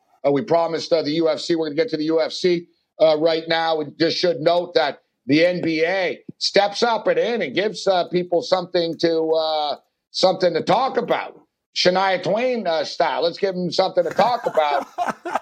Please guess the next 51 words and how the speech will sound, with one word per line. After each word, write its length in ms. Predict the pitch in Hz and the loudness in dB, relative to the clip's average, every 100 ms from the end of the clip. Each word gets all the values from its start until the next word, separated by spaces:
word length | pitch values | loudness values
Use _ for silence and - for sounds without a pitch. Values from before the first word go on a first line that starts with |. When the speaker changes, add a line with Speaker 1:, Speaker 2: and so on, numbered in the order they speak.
| - | 0
Speaker 1:
Um, 300 | 220 165 151 | 2 4 2
Tua's 400 | - 240 254 170 | 0 2 2 0
actually 320 | 175 165 160 | -2 -2 -2
hitting 220 | 139 175 151 | 0 0 -2
on 100 | 147 | -4
Shania 400 | 156 160 147 143 | -2 0 -2 -2
Twain 220 | 156 151 | -2 0
the 100 | 160 | -2
other 160 | 156 | -2
night 180 | 156 165 | 0 -2
on 140 | 143 135 | -2 -4
Twitter. 260 | 190 165 | -2 0
Pretty 200 | - 156 - | -2 -8 0
cool. 240 | 175 - _ _ - - | 0 0 _ _ -12 0
Um, 100 | 165 165 160 170 175 | 2 4 2 0 -2
Speaker 2:
Nice. 340 | 131 - - - _ _ _ _ | -6 -14 -14 -18 _ _ _ _
Speaker 1:
Yeah, 300 | - 160 151 - | 4 4 4 2
but, 320 | 180 165 170 | 2 2 0
um, 400 | 170 160 139 113 _ _ _ _ - | 2 2 -4 -8 _ _ _ _ 2
the 180 | 170 | 4
N 160 | 208 233 | 4 2
B 200 | 226 214 | -2 0
A 220 | 226 220 | 0 0
is 220 | 185 160 | -2 -4
releasing 460 | 170 175 196 - 190 | -4 -2 -4 -4 -4
the 80 | 165 | -4
schedule 540 | - 208 196 185 170 | 0 0 2 0 0
right 240 | 160 147 143 | 0 -4 -4
now, 200 | 143 131 | -4 -2
guys. 440 | 147 156 151 - _ _ _ | -2 -2 -4 -10 _ _ _
It's 140 | 135 - | -6 2
starting 360 | 190 190 180 | 2 2 0
to 80 | 180 | 0
leak. 460 | 180 185 147 - _ _ _ _ _ - | 0 0 -4 -10 _ _ _ _ _ 2
They're, 220 | 160 160 | 4 4
it's 260 | 156 160 | 2 -2
starting 340 | 160 190 196 190 | 0 0 0 0
to 100 | 180 | 0
leak 260 | 180 175 175 | 0 -2 0
right 180 | 180 | -2
now 240 | 180 175 170 | 0 -2 -2
as 120 | 165 | -4
we 140 | 156 | -6
speak. 360 | 135 - 185 180 | -6 0 0 0
The 80 | - | -2
Jazz 400 | 113 175 180 151 | 0 0 0 -4
and 100 | 170 | -4
the 60 | |
Pelicans 560 | 160 170 175 165 175 160 | 0 0 2 -2 -6 -2
will 100 | 160 | -2
be 140 | 165 | -2